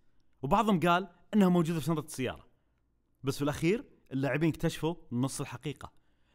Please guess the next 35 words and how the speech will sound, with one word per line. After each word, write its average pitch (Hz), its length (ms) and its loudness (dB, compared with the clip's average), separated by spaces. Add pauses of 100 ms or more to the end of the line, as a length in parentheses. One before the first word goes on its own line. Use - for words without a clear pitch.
(460)
لأن 160 160 6
المصمم 175 600 2
ماشيرو 202 340 2
إيتو - 280 -8 (260)
كتب 240 220 2
في 208 100 -4
تويتر - 360 -8 (480)
أن 160 140 4
الجثة 147 560 0
أصلًا 135 360 -6 (320)
كانت 170 420 -4
مصممة 139 520 -2
أنها 131 220 -4
طول 135 260 -2
الوقت 127 320 -2
تكون 120 220 -6
في 110 80 -12
الكرسي 120 360 -8
الخلفي 123 380 -6
للسيارة. 104 600 -8 (1080)
وهذا 151 280 -2
الشيء 139 300 -4 (200)
فتح - 340 -6
باب 147 140 0
نظريات 127 360 0
جديدة، 110 400 -8 (460)
أنه 131 100 -2
كيف 185 220 -4
تكون 160 260 -2
في 127 60 -4
الكرسي 127 500 -6 (240)
ولا - 160 -4
حد 123 140 -8
يقدر 123 220 -4
يشوفها. 143 400 -6